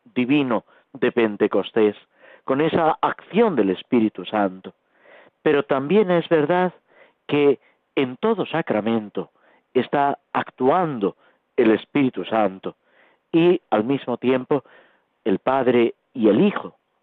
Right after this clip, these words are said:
aunque por apropiación, como se dice en teología, o sea, por esa significación especial, se puede aplicar a una de las personas divinas, en este caso al Espíritu Santo.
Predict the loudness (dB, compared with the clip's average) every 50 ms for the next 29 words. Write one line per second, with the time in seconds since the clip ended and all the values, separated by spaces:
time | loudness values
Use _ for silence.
0 | _ -8 -8 -8 -4 -2 0 0 0 -2 -4 _ _ _ _ _ _ 0 2 2
1 | 2 0 -2 _ -4 -4 -2 -2 0 0 0 0 0 0 0 0 0 -2 -2 0
2 | 2 2 0 -2 -4 -10 _ _ _ _ _ _ _ -18 -16 -12 -8 -8 -8 -10
3 | -10 -8 -8 -4 -2 -2 -2 0 0 0 2 2 0 -2 -6 -6 -6 -4 -4 -6
4 | -8 -4 -2 0 2 2 0 0 -4 _ _ _ _ _ _ _ _ _ -4 -2
5 | -2 0 -2 -4 -6 _ _ _ _ _ _ -4 0 0 0 0 0 -2 -2 -2
6 | -4 -6 -10 -20 _ _ -14 -6 -4 -2 -2 -2 -2 -4 -4 -4 -2 -2 0 0
7 | -2 0 0 0 0 2 0 -2 -2 -2 -4 -2 0 0 0 0 -2 -4 _ -14
8 | -20 _ _ _ _ _ -4 -4 -2 0 0 0 2 2 4 4 2 2 0 _
9 | -2 -4 0 0 0 0 0 0 -2 0 0 0 -2 -2 -6 _ _ _ _ _
10 | _ _ _ _ _ _ _ _ _ _ _ _ _ _ _ -20 -20 _ _ _
11 | _ _ _ 0 2 2 2 2 0 0 0 2 2 2 0 0 -2 -2 -2 -2
12 | -2 -2 -2 -2 -2 -2 -2 -2 0 0 0 0 -2 -4 -4 -6 _ _ _ _
13 | _ _ -8 -6 -6 -6 -4 -4 -4 -2 -2 -2 -4 -4 -6 -10 -10 -10 -12 -14
14 | _ _ -2 -2 -2 -4 -8 -10 -6 -4 -4 -4 -4 -6 -10 -14 -16 -16